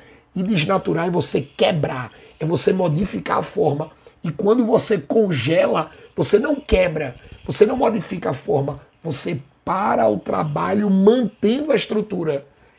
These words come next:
Não é uma desnaturação, pode ser uma parada do trabalho. Vai ser uma parada do trabalho, congelando a enzima,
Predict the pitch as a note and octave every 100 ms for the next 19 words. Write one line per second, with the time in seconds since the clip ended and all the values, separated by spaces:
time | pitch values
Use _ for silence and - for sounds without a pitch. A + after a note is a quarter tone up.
0 | _ - F3 G3+ F#3 G3 C4+ D4+ B3+ A3
1 | - C#4 C#4+ - F3+ D#3+ - _ - E3
2 | E3 C3+ - F3 G#3+ - F#3 E3 F#3+ G#3
3 | - C4+ G#3+ D#3+ C#3 C#3 - - - -
4 | C3 D#3 F#3 D#4 - - A#3 A#3 F3+ G3+
5 | F3 G3+ G3+ G3 A#3 G3+ E3 D#3+ F#3 F#3+
6 | G3 F3+ F3 G3 A3 D#3+ E3+ D#3+